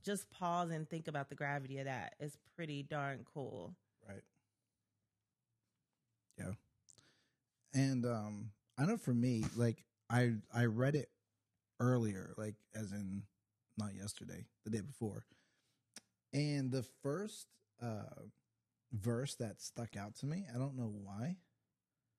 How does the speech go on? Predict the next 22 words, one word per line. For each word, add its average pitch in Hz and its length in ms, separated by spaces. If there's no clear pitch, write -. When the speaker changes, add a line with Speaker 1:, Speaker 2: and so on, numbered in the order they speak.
Speaker 2:
Let - 20
me 110 80
pull 104 120
it 104 120
up. 117 100
But 131 100
it 131 100
was 131 300
up 139 200
in, 123 640
like, 117 160
up 131 140
in 143 80
the 131 60
top 127 240
of 123 60
the 113 80
verse. - 440
And 120 120
it 117 100
was 117 180
like, 113 360